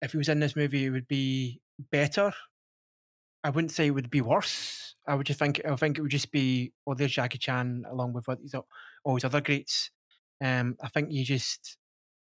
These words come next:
he's happy doing his own thing, I'm sure, and he's happy to be, you know, making his movie and getting to kinda do his thing. So, yeah, I'm quite happy that they kind of, uh,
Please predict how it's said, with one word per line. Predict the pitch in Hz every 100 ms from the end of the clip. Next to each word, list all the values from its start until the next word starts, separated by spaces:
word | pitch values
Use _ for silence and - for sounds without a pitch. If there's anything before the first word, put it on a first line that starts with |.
| _ _ _
he's | 147 123 - _ _
happy | 139 143 165
doing | 147 143
his | 147
own | 143
thing, | 170 208
I'm | 196
sure, | - 190 185
and | 147 135
he's | 143
happy | 147 143 143
to | 143 139 127 _ _ _ - - _ _ _ -
be, | 131
you | 143 139 -
know, | 135 131
making | 139 139 131
his | 147
movie | 180 180 220 233 _
and | 143 123
getting | 143 151
to |
kinda | 143 131
do | 139
his | 127 147
thing. | 185 185
So, | - 156 139
yeah, | 156 220 233 -
I'm | 165 147
quite | 160
happy | 135 139 151
that | 139 135 _ _ _ _ _
they | 135
kind | 123 139
of, | 123 - _ _ _
uh, | -